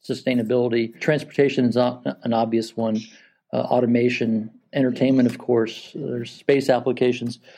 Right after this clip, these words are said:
Uh, but in architecture, last night I met with a, a structural engineer who,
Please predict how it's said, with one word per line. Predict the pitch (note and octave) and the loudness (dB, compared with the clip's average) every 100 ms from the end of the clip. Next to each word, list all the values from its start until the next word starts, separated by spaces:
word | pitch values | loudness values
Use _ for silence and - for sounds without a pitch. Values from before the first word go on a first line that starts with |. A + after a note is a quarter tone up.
| - _ _ | -20 _ _
Uh, | - C3 - - - | -2 -2 -2 -10 -2
but | D#3 D#3 | 0 2
in | D#3+ | 4
architecture, | F3+ A3 G#3 C3+ - - - _ _ _ _ - | 2 0 0 0 -2 -4 -12 _ _ _ _ -4
last | D3 G3 A3+ A3+ | 0 2 0 2
night | G3 E3+ C#3+ | 4 4 2
I | D3 | 2
met | D3+ D3+ - | 4 2 2
with | D3 C#3 C3+ C3+ - C#3+ | 0 2 2 -4 -8 -2
a, | C#3 C3 C3+ | 0 0 -4
a | C3+ | -12
structural | - D3+ D3 - C#3 | -4 -2 -2 0 0
engineer | C3+ B2+ B2+ B2+ B2 A#2+ A#2+ | 0 0 0 2 2 0 -2
who, | B2+ B2 A#2+ A#2+ | 0 2 0 -4